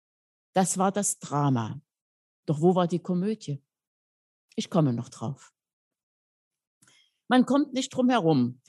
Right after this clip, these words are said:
Um sich selbst zu kennen, muss man die Ahnen befragen, auch wenn die nicht antworten. Wurzelbehandlung ist schmerzhaft. Ergo, Familienrecherche mühevoll und oftmals enttäuschend.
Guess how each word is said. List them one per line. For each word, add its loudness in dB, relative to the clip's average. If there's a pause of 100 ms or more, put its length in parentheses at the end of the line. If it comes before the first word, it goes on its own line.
Um 2
sich -4
selbst -4
zu -4
kennen, 0
muss 2
man 2
die -6
Ahnen 4
befragen, -4 (320)
auch 2
wenn 4
die 0
nicht -2
antworten. -8 (720)
Wurzelbehandlung 0
ist -8
schmerzhaft. -4 (400)
Ergo, 2 (340)
Familienrecherche 2
mühevoll 2
und -4
oftmals -4
enttäuschend. -8